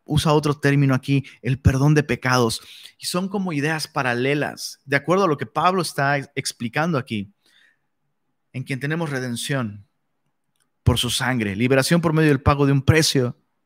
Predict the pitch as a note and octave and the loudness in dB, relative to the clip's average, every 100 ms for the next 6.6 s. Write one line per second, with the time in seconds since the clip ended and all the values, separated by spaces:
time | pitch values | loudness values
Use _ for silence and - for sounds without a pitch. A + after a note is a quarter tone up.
0 | _ _ _ _ _ _ _ - A#2 - | _ _ _ _ _ _ _ -10 -6 -4
1 | A#2+ A#2+ B2 A#2+ - - A2 G2+ F#2+ F2 | -2 0 0 0 -2 -2 0 2 0 -4
2 | - - _ _ _ _ - A2 A2+ A#2 | -12 -18 _ _ _ _ -10 -6 -2 -2
3 | G#2 G2+ G2+ G2 F#2 F2 - F2 F#2 - | -4 -4 -4 -4 -8 -8 -8 -8 -8 -10
4 | - C3+ _ _ _ _ _ _ _ - | -14 -16 _ _ _ _ _ _ _ -20
5 | - - C#3 D3+ E3+ E3+ F3 A3 G#3 F3+ | -12 -6 0 2 4 6 6 4 2 2
6 | F#3+ G3 G3 - _ | 4 4 2 -2 _